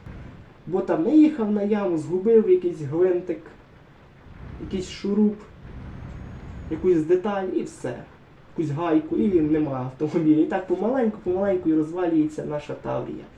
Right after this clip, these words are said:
Так, розвертаємося. Дивіться, поліція поїхала, автобус. О, дякую, дивіться, спиняються вони навіть, думаю, вони мене не пропустять.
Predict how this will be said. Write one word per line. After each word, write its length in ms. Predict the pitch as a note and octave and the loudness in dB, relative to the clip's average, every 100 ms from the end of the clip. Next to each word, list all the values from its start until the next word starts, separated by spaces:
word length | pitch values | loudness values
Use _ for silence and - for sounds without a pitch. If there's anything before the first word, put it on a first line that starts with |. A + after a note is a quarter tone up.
| - - - - - | -20 -20 -20 -20 -8
Так, 180 | B2 - - | -8 -8 -14
розвертаємося. 840 | - D3+ F#3+ G#3+ D4 C#4 C4+ - A#3 - - | -2 0 0 2 2 2 0 -2 -6 -10 -12
Дивіться, 260 | - - - - | -8 -8 -10 -4
поліція 440 | C#3 - - F#3+ | -2 -2 -2 -6
поїхала, 680 | F#3 F#3 F#3+ F3+ E3 E3 D#3+ - | 0 0 0 -4 -2 -2 -6 -12
автобус. 500 | C#3 C3 G#3+ G#3+ F#3+ - | -14 -4 0 0 0 -6
О, 200 | A3+ C4 | -4 0
дякую, 480 | A#3 F3+ C4+ C4+ F3 | 2 2 0 0 0
дивіться, 240 | E3+ - - | 2 -2 -6
спиняються 680 | - F3 B3+ D4+ A#3 G#3 | 0 0 2 0 -2 -2
вони 160 | E3+ D#3+ | 0 0
навіть, 220 | D#3+ D#3 | 2 2
думаю, 200 | G3+ B3+ | 2 0
вони 140 | B3 A#3 | 0 0
мене 140 | A3+ | 2
не 100 | A3 | 2
пропустять. 560 | A3 A3 C4 A3 - | 2 -2 0 -2 -4